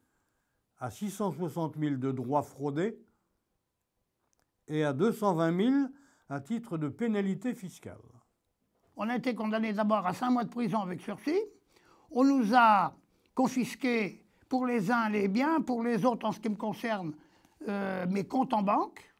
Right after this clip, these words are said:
Speaker 2: Alors qu'actuellement, mon épouse, elle est en, en maison de retraite, il faut que je paye dix-huit cents euros par mois.
Speaker 1: Ma maison est hypothéquée et une hypothèque de maison,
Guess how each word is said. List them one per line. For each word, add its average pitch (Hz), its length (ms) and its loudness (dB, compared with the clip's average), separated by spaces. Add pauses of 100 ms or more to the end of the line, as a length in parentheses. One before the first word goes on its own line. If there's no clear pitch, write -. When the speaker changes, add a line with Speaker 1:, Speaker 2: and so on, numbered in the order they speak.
(160)
Speaker 2:
Alors 208 300 -2
qu'actuellement, 214 680 0
mon 202 160 -2
épouse, 202 360 -2
elle 202 140 -2
est 196 140 -2
en, 170 280 -2 (180)
en 202 60 -4
maison 208 280 -2
de 190 80 -8
retraite, 208 480 -4
il 202 80 -2
faut 196 160 -6
que 185 120 -10
je - 100 -10
paye 196 160 -8
dix-huit 190 360 -2
cents 202 260 -4
euros 190 220 -4
par 165 160 -6
mois. 294 320 0 (240)
Speaker 1:
Ma 151 140 -2
maison 160 420 2
est 139 140 -4
hypothéquée 143 680 -6 (580)
et 143 280 -2 (560)
une 151 160 -4
hypothèque 170 500 -2
de 160 100 2
maison, 156 540 0